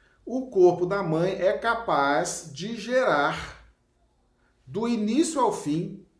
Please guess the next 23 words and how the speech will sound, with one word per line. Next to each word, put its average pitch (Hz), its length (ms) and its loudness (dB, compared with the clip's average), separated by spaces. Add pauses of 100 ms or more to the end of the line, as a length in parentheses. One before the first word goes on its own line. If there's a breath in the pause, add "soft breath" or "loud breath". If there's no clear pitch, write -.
ter 180 220 2
uma 160 220 0
gestação 147 880 -4 (120)
do 143 220 -6
início 170 420 -4
ao 135 100 -4
fim 131 400 -10 (600 soft breath)
e 240 220 -2
formar 240 680 0
um 254 200 -6
corpo 202 720 2 (120)
de 160 100 -10
uma 185 160 -8
criança, - 560 -8 (300)
um - 100 -16
corpo - 440 2
perfeito, 190 640 -4 (1800)
tá - 60 -20
certo? - 420 2
Então, 214 460 0
os - 160 -4
pais 143 960 0
geram 175 840 2